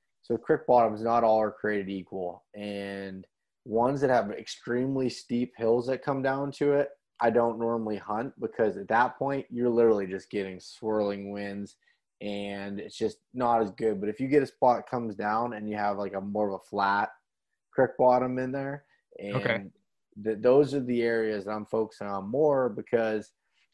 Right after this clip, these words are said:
Speaker 1: you know, and then generally they're big enough where you start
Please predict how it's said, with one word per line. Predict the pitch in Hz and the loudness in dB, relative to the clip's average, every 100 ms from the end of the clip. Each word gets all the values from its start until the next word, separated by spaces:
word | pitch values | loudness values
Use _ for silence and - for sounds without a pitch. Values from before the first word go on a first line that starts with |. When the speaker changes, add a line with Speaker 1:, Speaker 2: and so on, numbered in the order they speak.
| _ _ - | _ _ -2
Speaker 1:
you | 117 | 0
know, | |
and | 110 | 0
then | 110 107 | 0 2
generally | 123 143 135 | 2 4 4
they're | 113 | 2
big | 104 117 113 | 0 -2 -2
enough | 110 107 | -4 -6
where | 113 107 | -4 -4
you | 104 | -4
start | - 107 104 | -2 0 -2